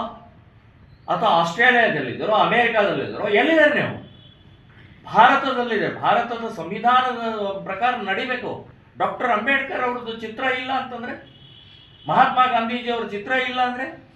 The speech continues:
ಬಸವೇಶ್ವರ ಚಿತ್ರ ಇಲ್ಲ, ಅಧಿಕೃತವಾಗಿ ಸರ್ಕಾರ ಘೋಷಣೆ ಮಾಡಿದಂಥ ಈ ಭಾವಚಿತ್ರವನ್ನು ಎಲ್ಲ ಸ್ಕೂಲ್‌ಗಳಿಗೆ ಹಾಕ್ಬೇಕು ಅಂತನ್ನುವಂಥದ್ದಿದೆ. So ಇದನ್ನ ಯಾಕೆ ಪರಿಪಾಲನೆ ಮಾಡೋದಿಲ್ಲ?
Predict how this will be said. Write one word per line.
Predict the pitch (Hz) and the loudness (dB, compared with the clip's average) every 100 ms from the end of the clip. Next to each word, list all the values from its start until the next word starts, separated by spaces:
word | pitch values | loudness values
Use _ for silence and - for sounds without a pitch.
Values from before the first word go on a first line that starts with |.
| _ - - - | _ -20 -20 -6
ಬಸವೇಶ್ವರ | 165 247 254 262 247 220 | -4 -2 -4 -2 -4 -4
ಚಿತ್ರ | 220 254 | -8 0
ಇಲ್ಲ, | 254 247 247 226 | 2 2 2 2
ಅಧಿಕೃತವಾಗಿ | 202 254 262 254 - 247 247 214 - - _ - | 2 -6 -10 -8 -4 -4 -4 -8 -14 -20 _ -4
ಸರ್ಕಾರ | 180 202 269 269 | -2 0 2 2
ಘೋಷಣೆ | 233 226 233 247 | 0 -2 -4 -4
ಮಾಡಿದಂಥ | 240 240 226 233 233 226 | -2 -2 -2 -6 -4 -4
ಈ | 226 | -4
ಭಾವಚಿತ್ರವನ್ನು | 170 233 233 233 233 226 220 202 185 - - - | -2 -2 -2 -10 -8 -8 -6 -6 -8 -14 -20 -6
ಎಲ್ಲ | 139 226 247 | -2 2 2
ಸ್ಕೂಲ್‌ಗಳಿಗೆ | - 226 240 240 233 208 | 2 -4 -4 -2 -2 0
ಹಾಕ್ಬೇಕು | 214 220 233 233 | -2 -2 -6 -6
ಅಂತನ್ನುವಂಥದ್ದಿದೆ. | 226 214 220 220 220 220 220 220 285 - - - _ _ _ _ _ _ _ _ _ | -8 -8 -6 -6 -6 -8 -8 -10 -14 -16 -20 -20 _ _ _ _ _ _ _ _ _
So | 262 254 | -4 -2
ಇದನ್ನ | 285 269 | 0 2
ಯಾಕೆ | 277 - | 2 0
ಪರಿಪಾಲನೆ | 277 277 277 269 247 | -4 -2 0 0 -4
ಮಾಡೋದಿಲ್ಲ? | 214 151 107 | -4 -6 -8